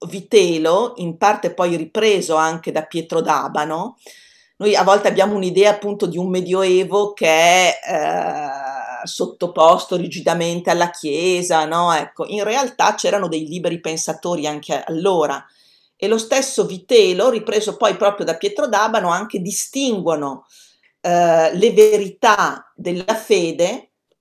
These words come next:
da quello che invece è l'esperienza concreta. Ecco, per esempio, entrambi dicono, eh, parlando della resurrezione di Lazzaro, cioè se noi dobbiamo leggerlo con gli occhi della fede, Lazzaro è stato,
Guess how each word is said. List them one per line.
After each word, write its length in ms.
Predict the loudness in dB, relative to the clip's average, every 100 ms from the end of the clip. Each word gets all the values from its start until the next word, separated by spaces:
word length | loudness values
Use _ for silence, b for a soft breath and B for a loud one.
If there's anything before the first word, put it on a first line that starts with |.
| _
da 260 | 0 0
quello 360 | 2 0 2 0
che 100 | 0
invece 460 | -4 -4 -4 -2 -2
è 40 |
l'esperienza 960 | -2 -4 0 0 2 -4 -4 -4 -6
concreta. 880 | -4 -8 -6 -8 -8 -8 -8 -8 -14 _
Ecco, 300 | -16 -16 -16
per 120 | -10 -2
esempio, 480 | 0 -2 -2 -4 -2
entrambi 640 | -6 0 0 0 -2 -6
dicono, 640 | -6 -10 -8 -8 -10 -16 b b b b
eh, 540 | -4 0 0 -2 -12 -4
parlando 600 | 0 2 4 4 2 -2
della 180 | 0 0
resurrezione 640 | 0 -4 -6 -6 -4 -6
di 120 | -4 2
Lazzaro, 720 | 2 2 -4 -2 0 0 -2
cioè 180 | -4 -4
se 160 | -4 -4
noi 200 | -2 -2
dobbiamo 600 | -2 0 0 0 -2 -10 _ _ _ _ _ _
leggerlo 600 | 4 6 6 4 -2 -2
con 140 | -2
gli 80 | 0
occhi 220 | 0 -2
della 180 | -2 -2
fede, 480 | -2 -2 0 0 2
Lazzaro 420 | 2 2 2 -2
è 40 | -2
stato, 800 | 0 0 0 0 -2 -2 -6